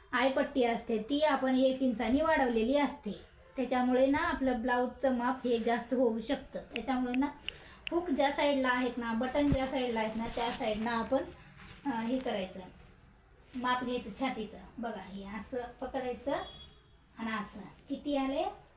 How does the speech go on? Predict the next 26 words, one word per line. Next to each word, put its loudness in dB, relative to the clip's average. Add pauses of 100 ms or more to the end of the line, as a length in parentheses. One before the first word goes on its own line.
(280)
तर 0
साडेआठ. 0 (760)
आणि -4
असं -2
आपण -2
असंही 4
मापून 2
घेतलं -2
होतं, -2
किती -4
आलं, 2
तर 2
साडेसोळा. 2 (680)
मग 2
आठचं 0
दुप्पट 4
किती 0
होते, 4
आठ 2
इकडे 2
तर 2
सोळा 4 (200)
आणि 0
ती -2
हाफ 2
हाफ. 0